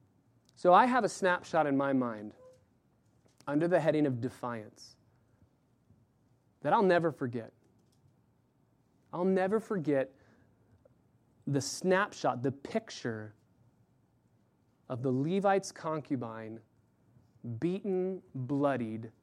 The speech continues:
with her hand outstretched at the threshold of the door,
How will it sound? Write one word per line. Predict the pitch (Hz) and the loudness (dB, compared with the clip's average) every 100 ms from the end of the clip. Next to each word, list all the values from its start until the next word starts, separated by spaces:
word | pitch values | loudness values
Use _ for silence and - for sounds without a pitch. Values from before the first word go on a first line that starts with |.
| _ _ _ _ - | _ _ _ _ -10
with | 127 | -8
her | 127 113 | -8 -10
hand | - - 170 175 180 | -12 -6 -4 -2 0
outstretched | 175 151 - - - 156 147 - | 0 -2 -6 -10 0 2 2 -6
at | 139 - | -12 -8
the | 123 - _ - | -8 -10 _ 0
threshold | 160 170 - - 170 156 | 2 2 0 -2 -2 -2
of | 139 | -4
the | 139 | -4
door, | 127 131 117 107 | -4 -6 -6 -10